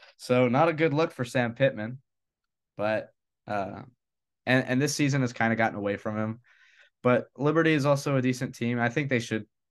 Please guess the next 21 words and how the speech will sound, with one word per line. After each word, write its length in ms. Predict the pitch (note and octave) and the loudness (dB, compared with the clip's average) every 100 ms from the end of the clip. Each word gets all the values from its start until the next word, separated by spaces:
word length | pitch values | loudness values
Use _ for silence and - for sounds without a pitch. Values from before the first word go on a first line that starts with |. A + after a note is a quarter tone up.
| _ _ _ | _ _ _
probably 580 | - F#2+ A#2 D3 D3+ D#3+ | -10 -2 0 0 -2 -2
be 140 | D#3 | 0
ranked 340 | D#3 D#3+ D#3+ D#3+ | 0 0 -2 -6
in 80 | |
the, 140 | D3+ D3+ | -4 -6
the 180 | - D#3+ | -6 -2
college 300 | D#3+ D3+ D3 | 2 2 0
football 240 | D3+ D3 | -4 -2
playoff 320 | C#3 D3 D3+ | 2 2 2
rankings. 440 | D3 D3+ D#3+ D#3 C#3 | 0 -4 -4 -8 -6
They're 120 | G#2 | -6
not, 480 | G2+ G2+ A2 A#2 - - | -4 2 4 4 0 -6
but 140 | G#2 | -6
they 120 | G2 | -6
should 300 | F#2+ - A2 | -8 -8 -8
be, 160 | A#2+ B2+ | -2 -2
I 80 | B2+ | 0
think. 300 | C#3 C#3+ - _ _ - _ - | -2 -6 -8 _ _ -20 _ -2
Um, 500 | A2 G#2+ F#2+ F2 - _ _ _ _ | 0 0 -2 -6 -12 _ _ _ _
and 460 | A2 G#2+ G2+ F#2+ - - | -2 0 -2 -6 -12 -12
so 460 | - G#2+ G2+ F#2+ | -2 0 0 -2